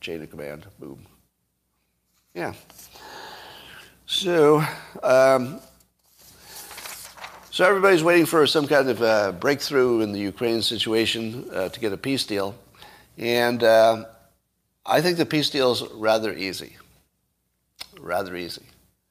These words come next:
And here's, here's all you'd have to do. And by the way, if you didn't know this, if you want major breakthroughs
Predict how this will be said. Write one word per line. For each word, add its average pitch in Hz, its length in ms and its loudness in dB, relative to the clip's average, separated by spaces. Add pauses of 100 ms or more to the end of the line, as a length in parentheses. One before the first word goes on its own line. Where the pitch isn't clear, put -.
(300)
And 104 260 -8
here's, 135 280 -2
here's 113 320 -2
all 107 160 2
you'd 101 180 -2
have 95 200 -4
to 85 100 -14
do. - 200 -18 (1080)
And 127 640 -2
by 147 160 4
the 156 100 -4
way, 98 260 0
if 104 200 -6
you 127 100 -4
didn't 123 220 -4
know 95 160 -4
this, 156 340 -8 (1300)
if 113 200 -8
you 139 100 -2
want 139 300 -2
major 120 400 -4
breakthroughs 107 920 -8